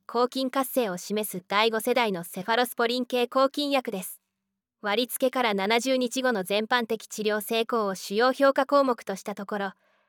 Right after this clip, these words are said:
セフトビプロール群の百八十九人中百三十二人、六十九点八パーセントと、ダプトマイシン群の百九十八人中百三十六人、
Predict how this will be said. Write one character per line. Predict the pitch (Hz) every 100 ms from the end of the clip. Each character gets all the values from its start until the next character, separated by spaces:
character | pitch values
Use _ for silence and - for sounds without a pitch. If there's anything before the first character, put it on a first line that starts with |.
| _ _
セ | - 220
フ | 208
ト | 247
ビ | 240
プ | 240 247
ロ | 254
ー | 247
ル |
群 | 208 220 202
の | 180
百 | - 196 214
八 | 214 254
十 | 233 233
九 | 202 220 226
人 | 220 214
中 | - 202
百 | 196 185 -
三 | - 277
十 | 254 202
二 | 185 185
人、 | 190 180 _ _ _ _ -
六 | 208 269
十 | 240 240
九 | 208 277 269
点 | 233 196
八 | 185 -
パ | 240 254
ー |
セ | 262 277
ン |
ト | 240 208 _
と、 | 208 185 _ _ -
ダ | 190
プ | -
ト | 247
マ | 240
イ | 247
シ | 247 254
ン | 226
群 | 220 202
の | 170
百 | - 190 -
九 | 269 285
十 | 226 190
八 | 180 185 233
人 | 226 214
中 | - 208
百 | - 190
三 | - 285 285
十 | 247 202
六 | 175 - 214
人、 | 190